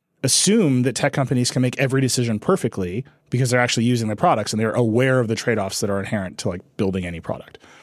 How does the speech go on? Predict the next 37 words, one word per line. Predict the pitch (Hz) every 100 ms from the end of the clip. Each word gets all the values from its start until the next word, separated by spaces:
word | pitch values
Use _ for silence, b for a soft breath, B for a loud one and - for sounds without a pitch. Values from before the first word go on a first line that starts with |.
| b 123
And | 123
that, | 131
I | 123
think, | 131 113
is, | 101 92 - - _ -
that's | 107 -
what | 117 101
we | 104 95 _
do | - 92 101
here. | 113 143 156 175 190 b b b b -
But | 113
it, | 101 - -
after | 135 139
a |
while, | 147 139
you're | 117
like, | 113
"Oh, | 147 127
this | 127
is | 139
the | 127
problem | - 110 107
that | 104
I've | 98 95
signed | - 104 101
up | 95
to | 113
manage | 95 92 87
forever." | - 90 82 78 - _ _ -
Like, | 92 -
the | 110
job | 131 147 139
is | 113
actually | 110 - 98
just | 101 -
this | 98
problem. | - - 80 - 143